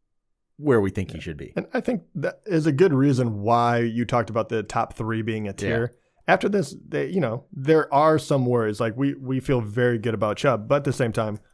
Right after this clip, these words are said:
Speaker 2: Hunt is there, that he could
Speaker 1: Yep.
Speaker 2: steal. Saquon is coming off that, it is a serious injury.
Speaker 1: Yep.
Speaker 2: Um, and then, you know, we keep going. But, yeah, everyone kinda has a ding against him. The top three, incredibly solid.
Speaker 1: All right, number six.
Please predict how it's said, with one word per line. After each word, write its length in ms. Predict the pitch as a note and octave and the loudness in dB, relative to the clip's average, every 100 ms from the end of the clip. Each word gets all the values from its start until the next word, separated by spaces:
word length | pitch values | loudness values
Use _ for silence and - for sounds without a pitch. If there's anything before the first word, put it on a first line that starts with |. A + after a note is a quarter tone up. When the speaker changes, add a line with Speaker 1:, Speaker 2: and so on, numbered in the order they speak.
| - | -4
Speaker 2:
Hunt 280 | C#3+ C#3 | -2 0
is 340 | B2+ B2 A2 - _ | 0 0 -2 -12 _
there, 380 | A#2 A#2 G#2 A2 _ - | -2 0 0 -6 _ -12
that 120 | C#3 | -6
he 120 | A#2 B2 | -4 -2
could 100 | B2+ | -2
Speaker 1:
Yep. 60 | |
Speaker 2:
steal. 340 | - B2 A#2 - _ _ _ _ _ | -2 -2 -2 -4 _ _ _ _ _
Saquon 800 | - C3+ B2+ C#3 B2+ B2+ B2 A2 - | -2 0 2 2 2 2 0 -2 -4
is 160 | A#2+ | -2
coming 240 | - B2+ A#2+ | -2 -2 0
off 220 | A#2+ - | -2 -2
that, 280 | A#2 G#2+ G#2+ | -2 -2 -4
it 60 | |
is 240 | F3+ F#3+ A#2+ | -4 -4 -4
a 60 | |
serious 380 | A2+ C3 A#2 A2 | -4 -2 -2 -2
injury. 380 | A2+ G#2+ A2+ B2+ _ _ _ _ _ - | -6 -4 -4 -6 _ _ _ _ _ -8
Speaker 1:
Yep. 320 | A2 - - | -8 -8 -8
Speaker 2:
Um, 240 | A#2 A2 - | -6 -4 -4
and 160 | B2+ | 0
then, 520 | B2+ B2 A2 - G3+ - _ | 0 0 -2 -8 -20 -20 _
you 140 | D#3+ B2+ | -4 -2
know, 180 | G#2+ - | -2 -4
we 120 | C3 | -6
keep 220 | A#2+ C#3+ | 0 2
going. 360 | A#2+ C3+ B2+ A#2 | 4 4 4 2
But, 200 | B2+ B2 | 0 2
yeah, 180 | D#3+ A#2 | 2 2
everyone 320 | D3+ E3 E3 | 2 2 2
kinda 280 | C#3 C#3 C#3 | 2 0 0
has 180 | B2 A#2 | 2 0
a 60 | A2 | 0
ding 240 | A#2+ A#2 | -2 -2
against 340 | G#2+ G#2+ G#2 A2 | -2 -4 -6 -8
him. 160 | G#2+ - | -10 -6
The 120 | C3+ | -4
top 260 | E3+ E3+ - | 0 0 0
three, 340 | D3 D3+ D3 C3 C#3 - _ | 0 2 2 0 -6 -20 _
incredibly 460 | D3+ A#2+ C3+ G#2+ G#2+ | -8 0 0 0 -4
solid. 300 | G#2 - - _ _ _ _ - _ _ - A#2+ | -6 -10 -12 _ _ _ _ -20 _ _ -14 -6
Speaker 1:
All 80 | |
right, 160 | C3 - | -6 -6
number 200 | A2+ A2+ | -8 -8
six. 460 | G#2+ C#3 C#3 - | -6 -4 -4 -6